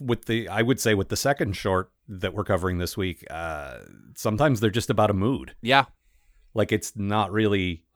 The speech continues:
Speaker 1: a plot so much as just, here's, here's five minutes with some characters
Speaker 2: Mm-hmm.
Speaker 1: and feeling what they're feeling and seeing what they're seeing, and that's it.
Speaker 2: And it's certainly not a bad thing. Uh, it
Speaker 1: No.
Speaker 2: is, it does make it har-, hard to discuss on your, on your ostensibly hour-long program.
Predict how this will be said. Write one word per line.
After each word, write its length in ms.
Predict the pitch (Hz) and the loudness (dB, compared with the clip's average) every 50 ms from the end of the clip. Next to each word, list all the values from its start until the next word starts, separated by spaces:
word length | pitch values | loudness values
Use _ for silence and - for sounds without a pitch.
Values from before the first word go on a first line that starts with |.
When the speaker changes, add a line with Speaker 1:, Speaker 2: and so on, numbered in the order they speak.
| _ _ _ _ | _ _ _ _
Speaker 1:
a 100 | - 95 | -8 -8
plot 520 | - - - - 127 131 139 107 92 - - | -8 -8 -10 -4 0 2 2 2 0 -4 -4
so 180 | - 120 104 | 0 0 0
much 300 | 92 98 101 95 - - | 2 2 0 0 0 -2
as 160 | 95 85 - | -6 -6 -6
just, 300 | - 92 87 - - - _ _ | -6 -8 -8 -8 -10 -16 _ _
here's, 460 | - - - 90 87 90 80 - - - _ _ - - | -20 -10 -6 -4 -4 -4 -4 -6 -14 -18 _ _ -20 -16
here's 320 | - 82 85 92 92 87 | -10 -6 -4 -4 -4 -4
five 300 | - - 101 98 101 95 | -4 -2 2 2 2 2
minutes 380 | 101 104 104 107 104 - - - | 2 0 0 0 0 -4 -6 -8
with 180 | 113 104 - - | -8 -8 -8 -8
some 160 | - 120 110 | -8 -8 0
characters 520 | - 123 131 117 - - - - 104 135 | 2 4 4 4 4 2 0 0 0 0
Speaker 2:
Mm-hmm. 60 | 101 | 0
Speaker 1:
and 540 | 95 92 95 95 95 98 92 92 98 101 - | -2 -2 0 -2 -2 -4 -6 -8 -12 -16 -20
feeling 880 | - - - - - - - - - - - 104 107 120 131 123 127 | -18 -20 -18 -18 -18 -18 -18 -16 -16 -10 -4 -2 0 2 2 2 2
what 100 | 131 131 | 0 2
they're 160 | - 147 151 139 | 2 2 2 2
feeling 320 | - - 117 113 120 120 | 2 2 2 2 2 2
and 100 | 113 104 | 0 -2
seeing 220 | - - 120 113 | 0 0 0 0
what 100 | 113 107 | 0 0
they're 140 | - 110 110 | 0 0 0
seeing, 300 | 101 - 117 104 98 98 | 0 -2 -2 -2 0 0
and 80 | 92 90 | 0 -2
that's 180 | 87 87 - | -2 -4 -4
it. 140 | 76 65 - _ _ | -8 -12 -14 _ _
Speaker 2:
And 140 | - 156 180 | -2 -2 -2
it's 80 | 175 - | 0 0
certainly 260 | 294 339 294 269 254 | -2 -2 -2 -2 -4
not 140 | 214 180 - | -4 -4 -4
a 20 | |
bad 320 | 113 135 139 156 180 175 | -2 -2 -2 -2 -2 -6
thing. 340 | - - 247 269 262 226 214 - _ 139 | -4 -4 -4 -4 -4 -8 -12 -6 _ 2
Uh, 320 | 147 147 143 143 143 131 - _ | 4 4 4 4 4 2 0 _
it 80 | 151 156 | 2 4
Speaker 1:
No. 220 | 170 180 - - | 6 6 6 6
Speaker 2:
is, 60 | - 151 - - | 4 2 0 -2
it 140 | 151 143 | -4 2
does 200 | 127 165 175 151 | 4 4 4 6
make 160 | 156 170 160 147 | 4 2 2 2
it 100 | 143 123 | 0 -2
har-, 200 | 151 160 - - - | -2 -2 -4 -4 -4
hard 240 | - 143 143 143 127 | 0 2 2 2 2
to 80 | 139 | -2
discuss 500 | 131 120 120 - - - 143 131 127 - | -4 -4 -4 -4 0 2 2 2 2 0
on 100 | 123 113 | -4 -4
your, 140 | 113 107 - - - - | -4 -6 -6 -8 -10 -6
on 180 | - 120 120 117 | -4 -4 -4 -2
your 160 | 110 110 - - | -2 -4 -2 -2
ostensibly 520 | 120 - - 190 185 160 156 139 147 135 | -2 4 4 4 4 4 2 2 2 2
hour-long 540 | - 107 131 131 131 123 117 120 117 113 107 | 6 6 8 8 8 6 4 2 0 0 2
program. 540 | - - 135 127 107 92 90 95 92 90 | 2 2 2 2 -4 -6 -8 -8 -8 -10